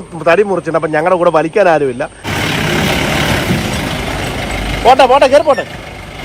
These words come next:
അതിന്റെ ഫസ്റ്റ് ഗിയർ. അയ്യോ, ശരിയേ,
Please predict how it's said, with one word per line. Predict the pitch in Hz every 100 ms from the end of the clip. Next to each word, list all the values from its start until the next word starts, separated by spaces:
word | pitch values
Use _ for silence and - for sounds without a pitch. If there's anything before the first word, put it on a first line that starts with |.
| - - - -
അതിന്റെ | 269 311
ഫസ്റ്റ് | 269 202 311
ഗിയർ. | 277 - - - - - - - - - - - - - - - 131 - - - - - - - - - 359 - 349 - - - - - - - - 185
അയ്യോ, | 202 170 - 226
ശരിയേ, | 285 320